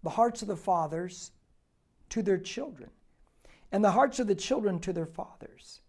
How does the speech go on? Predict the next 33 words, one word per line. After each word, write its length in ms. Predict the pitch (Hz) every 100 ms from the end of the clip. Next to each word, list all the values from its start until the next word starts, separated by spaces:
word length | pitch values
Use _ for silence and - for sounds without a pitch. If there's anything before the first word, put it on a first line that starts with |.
| _
so 380 | - - 262 311 226
that 500 | 160 - - - - _ _ _ _ _ -
I 100 | 190
will 200 | 190 226
not 260 | 233 233
come 280 | - 214 185
and 120 | 170 -
smite 720 | - - 208 233 254 247 - _
the 120 | 185
land 600 | 196 214 208 165 147 143 - _ _ _ _ _ _ _ _ _ _ _ _ _
with 160 | 151
a 40 | -
curse." 1080 | - - - - - - - - - - - _ _ _ _ _ _ _ _ _ _ _ _ _ _ _ _ _ _ _ _ _ _ _ _
Elijah's 500 | 160 170 202 240 233
coming 420 | - - 285 294 254
back, 300 | 294 370 -
he 80 |
said. 360 | 156 - - - _ _ _ _ _ _ _ _ -
Like, 180 | 147 160
I'll 120 | 170
get 80 | 190
to 80 | 208
that 180 | 202 160
in 60 |
a 40 | -
second. 340 | - 156 143
Let 80 | 190
me 60 |
make 140 | 262 247
a 40 |
couple 220 | 202 170
comments 400 | - 147 139 123
here. 140 | -